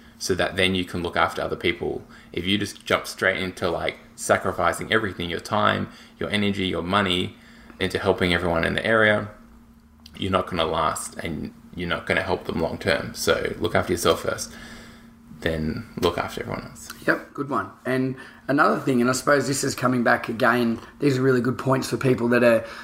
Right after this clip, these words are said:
Speaker 2: starting up boot camps. You get, we get a lot of questions about what equipment should I buy, how much equipment, where should I buy it from? And I think the biggest thing I would recommend at the start is you don't need equipment straight up to start a boot camp,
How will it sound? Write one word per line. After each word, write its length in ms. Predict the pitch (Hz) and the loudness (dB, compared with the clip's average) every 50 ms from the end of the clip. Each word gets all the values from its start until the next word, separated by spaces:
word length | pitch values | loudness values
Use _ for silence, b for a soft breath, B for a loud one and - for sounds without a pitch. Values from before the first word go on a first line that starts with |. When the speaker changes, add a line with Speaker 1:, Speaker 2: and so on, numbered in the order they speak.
| B B | B B
Speaker 2:
starting 580 | - - - - - 160 151 147 135 120 120 | 0 0 2 4 6 6 6 6 4 4 4
up 220 | 131 135 - - - | 4 4 4 4 4
boot 200 | 147 143 139 - | 4 4 4 4
camps. 580 | 139 135 120 123 160 226 - - - - - B B B B B B | 4 4 6 6 4 2 0 -2 -6 -6 -10 B B B B B B
You 80 | - 156 | 0 2
get, 120 | 226 220 | 4 4
we 120 | 226 233 214 | 6 4 4
get 120 | - 262 | 4 4
a 40 | 247 | 4
lot 160 | 233 226 196 | 4 4 4
of 40 | - | 4
questions 680 | - - 170 165 - - 156 147 139 131 117 87 - - - | 4 4 4 4 4 2 0 0 0 -2 -2 -4 -8 -4 0
about 520 | 135 131 139 139 139 139 139 135 135 - B B B B B B B B B - - - - | 0 2 4 4 4 6 4 2 2 -2 B B B B B B B B B -20 -20 -8 -2
what 160 | 151 175 175 | 2 4 4
equipment 420 | 165 - - 160 160 160 139 135 | 4 4 2 2 2 2 2 2
should 160 | - - - 139 | 4 4 4 6
I 80 | 135 | 4
buy, 380 | 131 110 123 113 110 107 107 - - | 4 4 4 4 4 2 0 -2 -2
how 160 | - 156 165 156 | 0 2 4 4
much 200 | 156 147 - 135 | 4 4 0 0
equipment, 600 | 131 - - 147 143 - 143 143 139 139 135 - | -2 2 2 2 4 4 4 4 4 4 2 4
where 160 | 139 139 143 | 4 4 4
should 180 | 139 - 139 | 4 4 4
I 80 | 135 135 | 4 4
buy 300 | 135 - 131 131 131 131 | 4 4 4 4 6 4
it 80 | 131 - | 4 0
from? 460 | - 139 139 135 139 139 139 135 135 B B B B B - | 0 2 4 6 6 6 4 2 0 B B B B B 2
And 260 | 143 151 151 151 - - | 4 4 4 4 4 2
I 60 | 135 | 0
think 240 | 139 - 185 226 277 | 2 2 2 2 2
the 60 | 220 | 0
biggest 560 | 143 123 156 151 139 151 - - - - - - - - - - - - | 2 4 4 4 6 4 2 2 -2 -8 -12 -14 -16 -20 -20 -20 -10 0
thing 160 | - 143 139 | 2 4 6
I 100 | 123 131 165 | 6 6 6
would 120 | 220 - | 6 4
recommend 400 | - - - 139 135 135 123 120 | 4 2 4 2 2 2 4 2
at 60 | 110 | 2
the 60 | 107 | 0
start 320 | - - - 123 123 127 131 | -2 0 4 6 6 6 6
is 200 | 139 143 139 - B B B B | 6 2 2 -2 B B B B
you 100 | 156 147 | 0 2
don't 320 | - 165 160 185 226 - 156 | 4 4 4 4 4 4 4
need 400 | 151 156 151 151 147 147 - - | 6 6 6 6 4 4 0 -4
equipment 640 | - - - 143 139 139 135 131 131 139 - - | -4 2 2 2 4 4 4 4 4 2 -2 -4
straight 320 | - - - 131 127 127 123 | -6 0 4 4 4 6 6
up 220 | 120 120 117 - | 4 4 4 2
to 80 | - 117 | -4 -2
start 260 | - - 120 117 113 | 2 4 4 4 4
a 40 | 107 | 4
boot 220 | 98 110 101 - | 2 2 0 2
camp, 340 | - 117 110 107 101 - - | 2 2 2 2 0 -2 -8